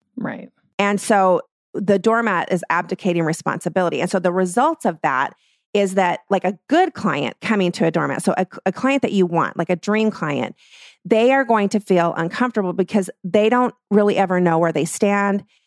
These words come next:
Speaker 2: when you just won't tell them what the deal is and how you work. And then they end up asking for things that you don't do or don't wanna do. Then somehow they feel that you're mad at 'em, but you were never
Speaker 1: Right.
Speaker 2: clear in the beginning.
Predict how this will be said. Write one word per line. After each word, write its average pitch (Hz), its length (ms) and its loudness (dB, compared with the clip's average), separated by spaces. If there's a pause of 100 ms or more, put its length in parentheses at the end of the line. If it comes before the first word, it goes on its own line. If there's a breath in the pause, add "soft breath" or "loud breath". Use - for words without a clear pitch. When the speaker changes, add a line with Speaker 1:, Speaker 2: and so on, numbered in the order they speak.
Speaker 2:
when 208 180 4
you 208 100 2
just 208 220 -2
won't 202 220 0
tell 185 200 2
them 175 140 0
what 151 140 -2
the 156 80 -2
deal 190 320 2
is 95 280 -4
and 185 140 0
how 180 160 0
you 196 180 0
work. 160 320 0 (520)
And 185 460 0 (320)
then 240 220 4
they 233 140 2
end 220 180 0
up - 140 -2
asking 208 420 0
for 196 160 0
things 196 300 0
that - 100 0
you 185 160 0
don't 175 300 0
do 226 280 4
or 190 120 2
don't 175 220 0
wanna 196 260 0
do. 202 320 2 (200)
Then 208 200 2
somehow 240 320 0
they 196 100 2
feel 202 200 0
that - 100 -2
you're 175 260 0
mad 214 380 2
at 165 200 0
'em, 175 320 0 (160)
but 190 200 0
you 220 100 2
were 226 100 4
never 220 340 4
Speaker 1:
Right. 156 120 0
Speaker 2:
clear 196 220 2
in 175 80 2
the 165 80 0
beginning. 165 560 -2